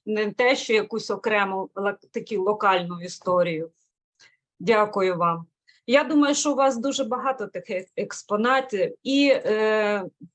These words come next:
у нас трошки підвисає інтернет, я перепрошую ще раз, буває, пропадає звук.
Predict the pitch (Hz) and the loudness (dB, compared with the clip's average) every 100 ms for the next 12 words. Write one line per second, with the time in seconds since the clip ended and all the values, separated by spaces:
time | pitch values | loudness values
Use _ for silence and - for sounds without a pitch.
0 | _ _ - 269 311 302 302 - 294 285 | _ _ 0 0 0 0 -2 -2 -4 -4
1 | 233 277 - 277 254 226 240 233 254 269 | -4 -4 -2 0 0 0 -4 -4 -4 -2
2 | 320 311 226 220 220 214 240 240 240 233 | -2 -2 -6 -6 -8 -8 -2 0 0 -4
3 | 214 214 285 302 226 170 196 214 233 220 | -4 -4 -2 0 0 -4 -6 -4 0 0
4 | 214 214 220 220 220 208 214 196 190 - | -2 -8 -8 -6 -4 -2 -4 -6 -14 -14